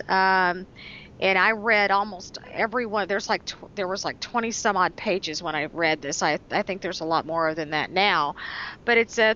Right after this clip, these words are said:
thread going back and forth between role-playing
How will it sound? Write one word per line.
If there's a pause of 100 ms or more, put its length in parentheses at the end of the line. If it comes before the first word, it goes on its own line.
thread
going
back
and
forth
between
role-playing